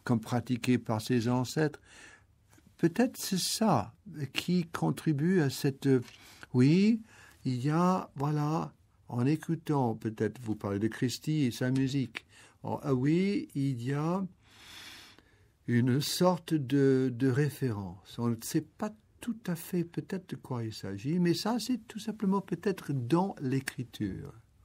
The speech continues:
voilà, aussi. Mais je suis absolument convaincu aussi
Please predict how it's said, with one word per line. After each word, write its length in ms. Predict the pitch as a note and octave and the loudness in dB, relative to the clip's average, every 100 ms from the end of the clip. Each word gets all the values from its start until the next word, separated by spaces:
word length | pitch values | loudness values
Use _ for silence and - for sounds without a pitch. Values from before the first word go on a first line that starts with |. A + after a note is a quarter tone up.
| - | -20
voilà, 440 | D3 B2+ A#2 B2 B2 _ B2+ | -14 -12 -12 -14 -18 _ -20
aussi. 360 | - A2 A#2+ - _ - - - - - | -14 -14 -14 -18 _ -20 -20 -18 -18 2
Mais 320 | E3 G#3 G#3 - | 6 6 4 -2
je 180 | E3+ | -2
suis 300 | F#3+ - F#3+ | 0 0 2
absolument 580 | G#3+ A3 - A3 G3 F3+ | 0 -2 -4 0 2 2
convaincu 680 | E3+ D3+ C3 A#2+ A2+ - G#2+ | 0 -2 -2 -2 -4 -4 -4
aussi 520 | G#2+ A2+ - E3+ G3+ | -4 -6 -4 -4 -4